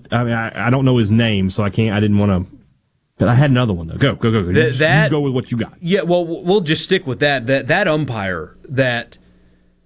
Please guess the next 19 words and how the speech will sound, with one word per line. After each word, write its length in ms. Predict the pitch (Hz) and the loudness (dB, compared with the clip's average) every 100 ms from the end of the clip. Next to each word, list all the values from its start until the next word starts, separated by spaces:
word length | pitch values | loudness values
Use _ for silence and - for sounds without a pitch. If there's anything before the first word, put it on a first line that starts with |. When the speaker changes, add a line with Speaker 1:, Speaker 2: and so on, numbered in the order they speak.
| _ _ - 113 | _ _ -8 -2
Speaker 2:
did 180 | 139 220 | 0 2
not 320 | 247 254 - | 0 0 -2
like 320 | 165 165 151 | -2 0 0
the 300 | 143 156 147 | 0 0 0
nation's 520 | 147 214 269 311 214 | 0 0 0 0 2
leader 300 | 139 196 190 | 2 2 2
in 80 | 156 | 0
stolen 280 | 135 185 170 | 0 -2 0
bases, 320 | 143 226 143 | 0 0 -4
by 140 | 117 92 | -4 -4
the 60 | |
way, 120 | 90 | -4
there 200 | 92 104 | -2 0
at, 180 | 104 101 | 0 0
uh, 140 | 110 104 | -2 -2
at 160 | 113 95 | -2 -2
Mississippi 480 | 120 - - - | -2 -2 -4 -2
Valley, 520 | 107 113 110 107 104 - | 0 0 0 0 -2 -2
uh, 260 | 123 117 | -2 -2